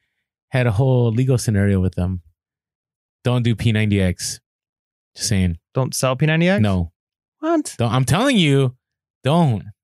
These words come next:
Speaker 2: Okay, now that's not fair though. You can't say that.
Speaker 1: I can't say that.
Speaker 2: What are you gonna say? Don't sell Patagonia because they've
Speaker 1: No, no.
Speaker 2: gone after
Speaker 1: I, I'm just saying they, they are known. Beachbody is known to go after sellers.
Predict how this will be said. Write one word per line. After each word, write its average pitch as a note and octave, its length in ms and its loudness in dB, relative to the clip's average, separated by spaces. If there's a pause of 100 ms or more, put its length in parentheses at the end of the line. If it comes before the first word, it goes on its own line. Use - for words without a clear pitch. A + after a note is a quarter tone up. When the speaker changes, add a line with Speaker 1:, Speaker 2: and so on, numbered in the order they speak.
(100)
Speaker 2:
Okay, F3 360 0
now F3 320 2
that's G3 280 -2
not G#3+ 160 0
fair B3+ 160 0
though. E3 60 2
You D#3+ 160 0
can't G3 240 0
say A#2+ 160 -2
that. A2+ 340 -4 (120)
Speaker 1:
I C3 100 -2
can't C#3 260 -2
say A#2+ 160 -2
that. F#2+ 220 -4
Speaker 2:
What E3 100 2
are G3 40 2
you G3 40 0
gonna F#3+ 80 2
say? F3 160 0
Don't D#3 220 0
sell D#3 160 0
Patagonia C#3+ 640 0
because B2+ 640 0 (180)
they've C#3 160 0
Speaker 1:
No, E3 60 0
no. E3 100 0
Speaker 2:
gone C3 140 0
after B2+ 580 -2 (220)
Speaker 1:
I, A#2+ 220 -4
I'm B2+ 180 0
just B2+ 160 0
saying A2+ 320 -2 (140)
they, C#3 280 0
they C#3 200 0
are C#3 140 0
known. B2 680 2
Beachbody A#2+ 520 0
is G#2+ 100 0
known A2 420 0
to A2 120 -4
go G2+ 220 0
after F#2+ 360 -2
sellers. E2+ 500 -6